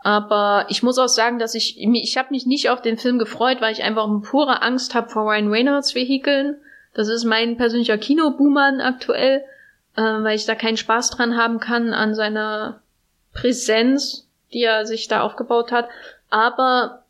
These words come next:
ähm, Six Underground hat mir gezeigt, dass, ähm, Michael Bay auf jeden Fall die gewichtigere Präsenz in dem Film ist und man, ähm, ohne weiteres über Ryan Reynolds und alles, was er in dem Film sagt, einfach hinwegsehen kann. Und wenn man Spaß an diesem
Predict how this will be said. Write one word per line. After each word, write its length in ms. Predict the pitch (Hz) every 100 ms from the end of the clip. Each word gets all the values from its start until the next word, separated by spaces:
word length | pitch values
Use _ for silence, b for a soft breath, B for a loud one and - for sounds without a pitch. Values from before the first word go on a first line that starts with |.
| _
ähm, 400 | 214 214 214 208 202
Six 280 | - 233 -
Underground 500 | 214 262 262 254 240
hat 140 | 240
mir 120 | 240
gezeigt, 460 | 226 226 240 226 226
dass, 200 | 208 -
ähm, 260 | 208 208 208
Michael 260 | 220 220
Bay 180 | 208 226
auf 120 | -
jeden 240 | 233 226 214
Fall 400 | 226 214 202 208 - 220
die 120 | 208
gewichtigere 640 | 208 233 - 247 208 190
Präsenz 480 | 196 208 202 202 202
in 40 | 196
dem 100 | 196
Film 280 | 240 240 -
ist 320 | 196 190 -
und 360 | 196 196 196 B B B _
man, 420 | 214 214 208 202 -
ähm, 320 | 202 202 196
ohne 280 | 226 247 262
weiteres 460 | 247 247 247 233 -
über 380 | 214 233 220 -
Ryan 260 | 214 220
Reynolds 460 | 214 226 240 220 -
und 120 | 208
alles, 280 | - 285 277
was 140 | 269
er 60 | 269
in 60 | 247
dem 140 | 240
Film 180 | 254 254
sagt, 260 | 254 247 233
einfach 180 | 233
hinwegsehen 600 | 247 233 262 262 - 294
kann. 320 | 294 294 320 330 - _ _ _ _
Und 240 | 220 226
wenn 140 | 240 247
man 180 | 247 233
Spaß 420 | - 220 233 -
an 220 | 226 226
diesem 460 | 226 214 214 208